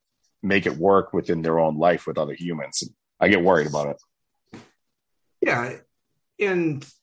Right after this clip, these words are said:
Speaker 2: you know, so it's like all that stuff you're saying is, like, it's, so much of it is intangible and, like, that you can't really see it, but that it will have tangible effects. And that might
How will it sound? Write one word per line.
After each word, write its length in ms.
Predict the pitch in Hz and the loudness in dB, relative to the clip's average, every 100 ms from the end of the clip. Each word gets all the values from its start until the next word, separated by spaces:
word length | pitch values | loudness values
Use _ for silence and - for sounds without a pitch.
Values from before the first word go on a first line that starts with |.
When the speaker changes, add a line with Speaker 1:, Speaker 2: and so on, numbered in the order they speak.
| _ | _
Speaker 2:
you 140 | - 160 | -6 -4
know, 40 | |
so 240 | 135 165 151 | -2 -2 -2
it's 260 | 143 - | -4 -8
like 140 | 143 143 | -6 -2
all 140 | 156 | 0
that 120 | 151 | 0
stuff 200 | 139 143 | -2 -6
you're 100 | 131 | -8
saying 260 | 113 139 123 | -6 -4 -2
is, 140 | 107 | -2
like, 140 | 113 113 | -4 -6
it's, 180 | 120 - | -6 -4
so 100 | 147 | 0
much 200 | 135 135 | -2 0
of 80 | |
it 60 | 120 | -2
is 100 | 110 | -2
intangible 840 | - 117 113 120 113 107 104 104 110 | -4 -6 -4 -4 -4 -6 -6 -6 -6
and, 160 | 107 | -6
like, 140 | 104 107 | -8 -10
that 80 | 107 | -12
you 100 | 107 | -12
can't 320 | 131 117 123 | -8 -8 -6
really 220 | 107 101 | -8 -8
see 280 | - 196 151 | -8 -2 0
it, 160 | 104 - | -2 -4
but 240 | - - | -12 -4
that 120 | 139 | -2
it 120 | 117 131 | -2 0
will 200 | 143 135 | 0 0
have 440 | 123 113 107 101 | 0 0 0 -4
tangible 460 | - 120 113 101 104 | -8 -8 -6 -8 -10
effects. 420 | - 123 101 - | -4 -4 -4 -8
And 100 | 113 | -8
that 160 | 101 | -6
might 320 | 107 110 107 | -6 -6 -8